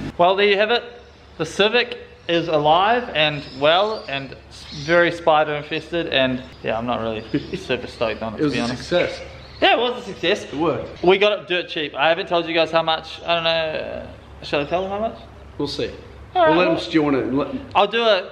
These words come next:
Speaker 1: full build. It was very cheap. It was under one thousand five hundred dollars.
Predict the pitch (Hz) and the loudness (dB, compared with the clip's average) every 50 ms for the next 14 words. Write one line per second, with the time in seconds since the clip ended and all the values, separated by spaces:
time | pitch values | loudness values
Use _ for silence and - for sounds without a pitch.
0 | - - 208 190 175 - 170 165 160 156 - - 190 214 240 226 202 165 143 165 | -8 -4 -2 -2 -2 -2 -2 -4 -4 -4 -4 0 0 0 2 2 0 2 2 2
1 | 175 165 160 - - 139 117 - 160 175 175 180 175 180 165 185 202 208 208 220 | 2 2 2 0 -2 -4 -4 -2 0 2 2 2 0 2 0 0 0 2 2 2
2 | 220 220 - - - - - - - - 170 170 170 170 165 160 151 156 151 143 | 2 2 2 -2 -8 -16 -20 -10 -4 -2 0 0 2 2 2 2 0 -2 -2 0
3 | 151 139 135 143 131 120 120 120 110 101 95 | 0 0 0 -2 -4 -4 -2 -2 -2 -4 -6